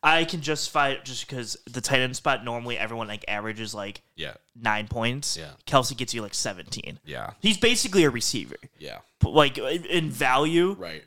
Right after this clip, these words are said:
Speaker 1: but then gets you, like, but that's a tight end spot. Also, I just found out, which it's, it might change my strat a slight,
Speaker 2: Okay.
Speaker 1: is, uh, they,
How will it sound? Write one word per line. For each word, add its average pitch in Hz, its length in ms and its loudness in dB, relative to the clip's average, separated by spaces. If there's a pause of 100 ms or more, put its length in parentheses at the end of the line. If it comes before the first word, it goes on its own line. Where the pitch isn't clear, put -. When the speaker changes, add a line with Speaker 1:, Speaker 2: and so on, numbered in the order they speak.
(100)
Speaker 1:
but 151 180 2
then 139 200 0
gets 135 340 -4
you, 131 200 -2
like, 120 340 -4
but 127 120 -4
that's 117 180 -4
a - 40 -14
tight 113 220 -4
end 85 180 -8
spot. - 340 -12 (160)
Also, 165 560 6 (120)
I 131 140 -2
just 139 400 -2
found 123 280 -2
out, 110 260 0
which 113 260 -10
it's, - 260 -6 (180)
it 113 180 -4
might 123 420 -4 (200)
change 147 300 -4
my 143 100 -4
strat 135 420 -6
a 117 60 -8
slight, 135 500 -6 (120)
Speaker 2:
Okay. 101 240 -14
Speaker 1:
is, 120 600 -2 (500)
uh, 110 320 2 (100)
they, 113 180 -6